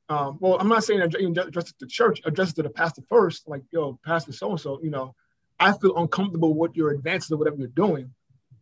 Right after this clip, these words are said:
You know, I, you know, this is not of Go-, this is not right, it's not of God, it's not biblical." I'm just, I'm just,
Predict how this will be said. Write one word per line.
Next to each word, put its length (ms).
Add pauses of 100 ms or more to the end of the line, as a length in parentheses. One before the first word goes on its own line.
(400)
You 100
know, 80
I, 200
you 120
know, 140
this 200
is 100
not 220
of 120
Go-, 180
this 160
is 120
not 220
right, 180
it's 100
not 140
of 100
God, 240
it's 100
not 160
biblical." 420 (240)
I'm 80
just, 220 (320)
I'm 100
just, 240